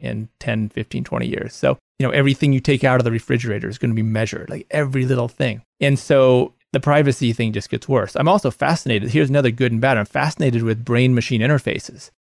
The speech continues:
right? There's so much you can do. Language is such a limiting factor in expressing ourselves. It's slow, it's cumbersome, it's imprecise. There's so much we can do with, with other forms of, you know,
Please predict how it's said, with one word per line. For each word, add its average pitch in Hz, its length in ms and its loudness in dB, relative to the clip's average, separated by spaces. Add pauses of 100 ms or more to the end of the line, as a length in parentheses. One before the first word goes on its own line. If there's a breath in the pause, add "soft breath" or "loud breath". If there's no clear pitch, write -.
(100)
right? 139 180 2
There's 156 160 0
so 165 400 -2
much 156 300 0
you 151 60 -6
can 143 120 -2
do. 135 220 2
Language 170 400 2
is 135 120 0
such - 200 -4
a 135 40 0
limiting 143 360 2
factor 120 420 -2
in 101 60 -4
expressing - 500 -6
ourselves. - 460 -10 (100)
It's - 220 -12
slow, 160 640 2
it's - 140 -2
cumbersome, 147 500 0
it's 110 120 -8
imprecise. 147 840 0 (220)
There's 151 120 0
so 185 220 0
much 175 200 2
we 160 100 2
can 151 160 2
do 156 400 6
with, 113 240 0 (100)
with 127 260 -4
other 151 240 2
forms 156 480 2
of, 120 380 -2 (140)
you 127 100 0
know, 117 380 -2